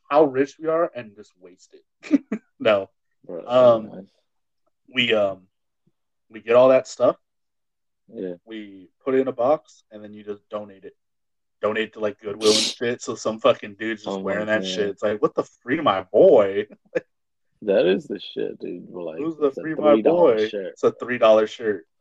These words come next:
Speaker 1: <laughs> And we made no, that's, that's when we get super,
Speaker 2: That's free
Speaker 1: super, super
Speaker 2: advertising,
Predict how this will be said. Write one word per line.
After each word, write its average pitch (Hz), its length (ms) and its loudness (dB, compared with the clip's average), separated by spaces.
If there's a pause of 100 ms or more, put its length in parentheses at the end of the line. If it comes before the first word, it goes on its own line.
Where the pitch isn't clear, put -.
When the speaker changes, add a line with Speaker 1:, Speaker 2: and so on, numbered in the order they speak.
(260)
Speaker 1:
<laughs> - 280 -20
And 107 120 -4
we 110 100 -14
made 98 280 -14
no, 101 260 -16
that's, 131 280 2
that's 131 280 2
when 110 100 -18
we 101 100 -20
get 95 240 -14 (1080)
super, - 540 -2
Speaker 2:
That's 143 100 -4
free 139 280 2
Speaker 1:
super, 110 260 -2
super 113 240 -12
Speaker 2:
advertising, 95 360 -10